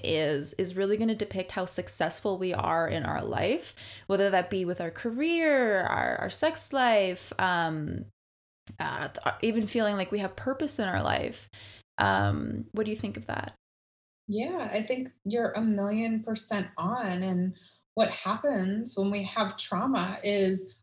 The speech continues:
Speaker 2: we go out of that window of tolerance. So our nervous system is supposed to regulate us within this window of tolerance, at the high end being stressed, right?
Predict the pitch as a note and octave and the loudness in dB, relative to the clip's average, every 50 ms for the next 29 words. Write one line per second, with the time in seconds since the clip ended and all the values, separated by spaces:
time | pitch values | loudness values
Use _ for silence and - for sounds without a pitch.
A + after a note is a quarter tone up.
0 | _ - G#3+ G#3+ F#3+ A3+ A3 - - - F#3+ F#3 G3 G3+ G#3+ G#3+ G3+ G#3 G3 F#3+ | _ 0 0 2 4 4 4 2 2 2 2 4 4 4 4 2 2 2 0 0
1 | G3 F#3 F#3 F#3+ F#3+ F#3+ F#3+ F#3 F3+ F3 F3 F3 - - - - E3+ F3 F3 F3 | 0 2 2 4 6 6 6 6 4 4 2 0 -4 -6 -6 -4 -2 -2 0 0
2 | F3 F3+ - - G#3+ G#3+ A3 A3 - - - - - G3 F#3+ F#3+ F#3+ - G3 G3+ | 0 -2 -4 -6 -4 -4 -6 -6 -6 -8 -6 0 2 6 6 6 6 6 4 4
3 | G3 G3 G3+ G#3 A3+ A3+ B3+ A#3+ - - G#3 G#3 - - G3+ G3+ F#3 - - G#3 | 4 4 4 2 2 2 0 0 0 -2 -4 -4 -2 -2 -2 -2 -4 -2 -2 0
4 | G3+ G3+ - - G3+ G3 - - - C4 C4+ C#4 C4+ - - - A3+ G#3+ G3+ G3 | 0 0 -2 -4 -4 -6 -8 -4 0 0 0 2 0 -2 -4 -2 0 2 4 4
5 | F#3+ F#3+ - - - F3 F3 G3 G3 A#3 C4 A#3 C4 C4 A#3 G3 F#3 F#3 F3+ E3+ | 2 2 0 -4 -4 0 2 4 4 4 2 2 0 0 2 2 2 0 2 0
6 | F3+ F#3 F#3+ G3+ C4 - - - - - - - - _ _ - F#3+ - - _ | -2 -2 -4 -4 -6 -6 -8 -10 -14 -20 -20 -20 -20 _ _ -14 -14 -14 -14 _
7 | _ _ _ _ - A3 C#4 C4+ - - C4+ D#4+ D#4+ F4 F#4+ F#4+ F4 - - A3+ | _ _ _ _ 0 2 2 2 2 2 2 4 6 6 4 4 4 2 2 2
8 | C4 C4+ C4 C4 C4 B3+ A#3+ G#3+ G#3+ - - - - G3+ G#3+ G#3 E3+ D#3 - - | 4 4 6 6 6 6 4 4 2 0 -2 -2 0 2 2 2 2 0 -2 -4
9 | G#3+ G#3+ - - - - - A3+ A3 - G#3+ G#3+ - - C4 C#4 D4+ D#4 C#4 A3+ | -8 -8 -6 -6 -4 0 0 0 2 2 0 0 0 0 2 4 4 4 4 4
10 | F3+ F3 G#3 A3+ G#3+ A3+ A3+ A3+ G#3+ G#3 F#3+ G3 - - - - C4 C4 C4 - | 4 2 2 0 0 0 2 2 2 2 2 0 0 0 0 0 -2 -2 -2 -4
11 | A3 - - - - G#3+ G#3+ G3 G#3 B3 C#4+ C#4 | -6 -6 -6 -6 -2 0 2 4 4 4 4 2